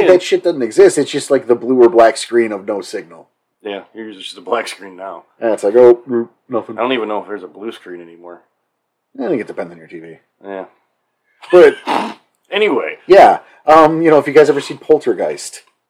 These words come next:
Speaker 2: that weird shit that's
Speaker 3: You ever
Speaker 2: happening to
Speaker 3: seen
Speaker 2: the
Speaker 3: The
Speaker 2: T V.
Speaker 3: Ring?
Speaker 2: The Ring, there you go. Anyway, that's, we call that snow.
Speaker 1: Yeah, it's, it's funny to think about, 'cause we know what the hell we're talking about.
Speaker 2: Right, but, like, there are people out
Speaker 1: I
Speaker 2: there who
Speaker 1: know.
Speaker 2: have no concept of that.
Speaker 1: That's so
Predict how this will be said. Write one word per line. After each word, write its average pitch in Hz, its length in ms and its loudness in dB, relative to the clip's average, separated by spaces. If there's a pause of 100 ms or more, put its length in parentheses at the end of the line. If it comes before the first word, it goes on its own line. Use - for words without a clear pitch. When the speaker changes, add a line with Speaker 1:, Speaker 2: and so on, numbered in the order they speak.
(100)
Speaker 2:
that 113 160 2
weird 123 240 -2
shit 135 160 0
that's - 160 -6
Speaker 3:
You 135 60 4
ever 123 80 4
Speaker 2:
happening 127 200 -2
to - 60 0
Speaker 3:
seen 160 100 0
Speaker 2:
the 160 60 -4
Speaker 3:
The 120 160 -2
Speaker 2:
T - 80 -
V. 90 60 -2
Speaker 3:
Ring? 78 120 -14 (500)
Speaker 2:
The 165 100 -2
Ring, 226 260 2
there 185 120 6
you 226 120 0
go. 117 300 2 (280)
Anyway, 180 300 8
that's, 135 260 6
we 143 100 -6
call 165 240 6
that 110 240 4
snow. 92 400 -14
Speaker 1:
Yeah, - 140 -6 (260)
it's, - 260 -6 (100)
it's 151 160 -16
funny 151 280 0
to 135 100 -10
think 135 180 -12
about, 127 140 -12
'cause 143 100 -18
we 262 140 -4
know 175 140 -2
what 120 100 -8
the - 60 -8
hell 117 160 -6
we're 104 80 -16
talking 107 260 -12
about. 113 180 -8
Speaker 2:
Right, 147 340 6
but, 135 160 -2
like, 139 180 4
there 151 200 10
are 143 80 8
people 156 400 0
out 165 160 4
Speaker 1:
I - 40 -10
Speaker 2:
there 101 220 2
who 120 180 0
Speaker 1:
know. 107 60 0
Speaker 2:
have 110 100 -12
no 123 360 -2
concept 123 640 -8
of 80 100 -10
that. 78 220 -18
Speaker 1:
That's - 180 -20
so - 180 -20